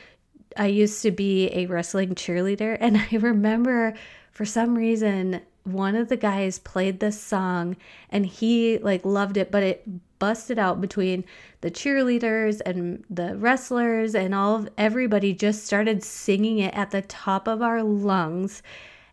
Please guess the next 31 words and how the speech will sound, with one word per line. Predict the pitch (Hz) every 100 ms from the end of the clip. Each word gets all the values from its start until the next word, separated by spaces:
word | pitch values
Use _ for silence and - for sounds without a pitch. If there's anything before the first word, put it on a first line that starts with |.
| -
And | 214 202 196 196 196 190 -
there | 202 196
was | 202
various | 185 202 196 202 196 196
other | 185 190 190 190 -
activities | 190 - - 190 190 190
where | 190 190 190
this | 190 208
song | 208 - 180 180 196 202
just | 196 185 - - - - _ -
played | 190 202
and | 202 185
played | 180
and | 185
played. | 196 262 269
And | 214
of | 180
course, | - - 208 220 220
I | 180 190
put | - 196
it | 196
onto | 190 185 190 202
a | 185
C | 185 175 190
D | 196 254 302 320 320
and | 196
I | 180
drove | 185 185 196 196 220
around | 226 226 233 240
in | 240 214 202
my | 190 190